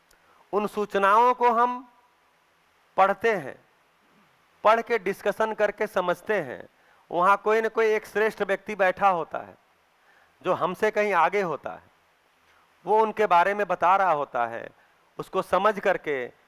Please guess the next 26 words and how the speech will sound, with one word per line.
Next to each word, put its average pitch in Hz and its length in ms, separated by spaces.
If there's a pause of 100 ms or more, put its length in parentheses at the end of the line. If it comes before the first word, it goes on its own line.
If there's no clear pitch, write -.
(100)
हम 160 140
अपने 202 400
में 202 100
उन 185 200
चीज़ों 175 360
को, 180 120
क्रियाओं 165 460
को 170 140
देखते 156 420
हैं 117 280 (320)
और 147 140
अनुभव 165 300
की 180 120
संभावना 147 540
की 160 100
तरफ 143 220
जाते 117 300
हैं। 104 220 (2750)
इस 156 160
दर्शन 180 400
के 208 100
प्रणेता 180 800 (220)
आदरणीय 180 400
नागराज 180 520
जी 135 140
हैं, 110 180